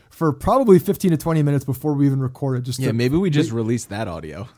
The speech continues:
Speaker 1: Yeah, seriously. Just so we could completely understand it. There's a lot of moving parts to this Ohtani situation. Um, so, short answer, I do believe that the Yankees will go after him. When they go after him, I don't know. Um, that being said, we're definitely gonna, Andrew and I are gonna be going and looking to, uh, to bring somebody on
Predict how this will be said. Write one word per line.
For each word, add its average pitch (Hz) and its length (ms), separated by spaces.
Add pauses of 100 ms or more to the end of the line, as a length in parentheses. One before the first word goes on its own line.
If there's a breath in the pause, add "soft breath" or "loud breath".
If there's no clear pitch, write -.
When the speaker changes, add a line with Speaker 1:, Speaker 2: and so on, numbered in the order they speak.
(300)
Speaker 1:
Yeah, 147 240
seriously. 127 580
Just 160 160
so 240 80
we 202 100
could 180 140
completely 180 340
understand 143 340
it. 143 60
There's 262 140
a 269 40
lot 190 220
of 180 60
moving 165 260
parts 156 300
to 143 40
this 139 160
Ohtani 139 380
situation. 123 560 (420 soft breath)
Um, 135 400
so, 165 380 (680)
short 247 240
answer, 156 460 (100)
I 190 160
do 190 200
believe 165 260
that 143 80
the 151 80
Yankees 143 240
will 147 140
go 139 120
after 139 280
him. 120 200 (360 soft breath)
When 180 260
they 220 100
go 220 140
after 220 260
him, 214 180
I 165 140
don't 151 160
know. 147 200 (420)
Um, 139 480
that 175 180
being 190 180
said, 156 200
we're 160 100
definitely 175 300
gonna, 143 600
Andrew 165 260
and 160 60
I 151 60
are 147 100
gonna 143 200
be 135 100
going 139 380
and 135 140
looking 139 320
to, 131 240
uh, 131 160
to 127 100
bring 143 180
somebody 135 280
on 131 260